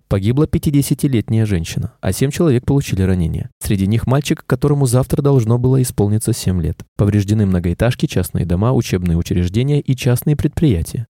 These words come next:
Известно, что российские войска использовали северокорейскую ракету К Н двадцать три и ракеты С триста. Тем временем в районе Авдеевки Донецкой области украинские военные уничтожили российский вертолёт К пятьдесят два «Аллигатор»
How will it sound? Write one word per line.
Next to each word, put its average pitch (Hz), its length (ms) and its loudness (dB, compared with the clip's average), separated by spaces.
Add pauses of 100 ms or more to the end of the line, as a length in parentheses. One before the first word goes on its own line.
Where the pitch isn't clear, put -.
Известно, 104 420 -2
что 92 220 -2
российские 95 480 -2
войска 85 300 0
использовали 139 520 2
северокорейскую 131 800 0
ракету 113 400 0 (140)
К 98 240 0
Н 92 220 0
двадцать 87 360 -2
три 139 280 0
и 143 80 2
ракеты 101 540 -2
С - 60 -8
триста. - 440 -6 (540)
Тем 117 160 2
временем 170 340 4
в 156 60 2
районе 151 360 4
Авдеевки 147 440 2
Донецкой 110 480 2
области 120 420 0
украинские 104 560 0
военные 127 460 2
уничтожили 156 580 2
российский 147 540 2
вертолёт 139 420 2
К 123 160 0
пятьдесят 131 500 0
два 104 320 0
«Аллигатор» 123 600 0